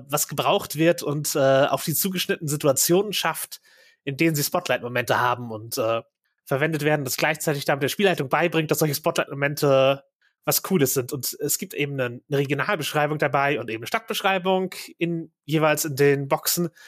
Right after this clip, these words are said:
Und die sind optional. Also du musst sie nicht lesen, aber sie bieten dir an, im Stil einer D-S-A-Spielhilfe, einer Regionalbeschreibung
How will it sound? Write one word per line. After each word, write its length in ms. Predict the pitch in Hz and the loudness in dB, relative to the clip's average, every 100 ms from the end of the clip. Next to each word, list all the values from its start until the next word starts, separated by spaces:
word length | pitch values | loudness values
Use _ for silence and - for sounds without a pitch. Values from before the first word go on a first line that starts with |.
| - _ - | -20 _ -4
Und 160 | 143 - _ - | -4 -6 _ -6
die 80 | 151 | -2
sind 140 | 139 | 0
optional. 600 | 156 - 127 127 147 220 _ - | 0 0 0 2 0 -2 _ -8
Also 160 | 113 | -6
du 80 | 127 | 0
musst 240 | 180 - | 0 2
sie 60 | 151 | 0
nicht 120 | 127 | 0
lesen, 380 | 151 190 131 131 | 2 2 0 -4
aber 520 | 120 131 123 117 117 _ _ _ _ | -2 0 2 2 0 _ _ _ _
sie 240 | - 156 | -6 -4
bieten 300 | 123 208 156 | -2 -4 -2
dir 180 | 131 127 | 0 0
an, 400 | 135 190 294 247 151 | 0 -2 -6 -6 -4
im 120 | 156 | 0
Stil 300 | - 233 - | 0 0 0
einer 180 | 156 147 | 2 2
D-S-A-Spielhilfe, 1200 | 139 127 135 151 175 220 - 175 185 180 - 175 | 2 2 0 2 2 -2 -2 4 6 4 4 2
einer 200 | 127 131 | 2 0
Regionalbeschreibung 960 | 135 139 165 156 - 151 143 143 139 | 0 0 0 -2 0 0 2 0 -2